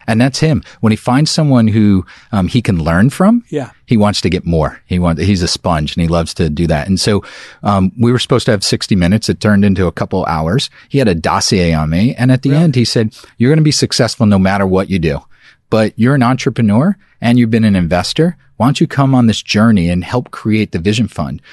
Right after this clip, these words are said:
Speaker 1: So you're not just putting all your eggs in one basket as a C E O, and, um, you're gonna see the biggest and best companies in the world. And we could use a guy like you who, uh, can be a mentor and a whisperer to the C E Os and also can be an investor.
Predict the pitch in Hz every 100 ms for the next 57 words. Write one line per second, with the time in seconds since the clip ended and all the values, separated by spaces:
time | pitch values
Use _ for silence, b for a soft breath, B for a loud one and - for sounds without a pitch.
0 | B - 117 117 139 131 143 - 113 104
1 | 113 104 104 95 90 90 123 127 87 -
2 | - 87 82 85 - 85 82 113 87 98
3 | - B B B - 113 113 113 113 110
4 | - - - 113 110 107 113 117 110 -
5 | 110 101 92 117 123 135 127 101 101 101
6 | - 120 - 110 98 101 87 104 131 95
7 | 87 104 101 107 110 104 104 90 95 104
8 | 104 87 - 87 95 139 - 98 95 90
9 | B B 107 98 87 107 98 92 90 104
10 | 104 104 101 - 92 92 90 - 92 87
11 | 85 101 - 101 92 85 - 87 - 92
12 | 107 107 95 78 92 - 98 104 95 -
13 | 87 90 82 82 80 87 - 78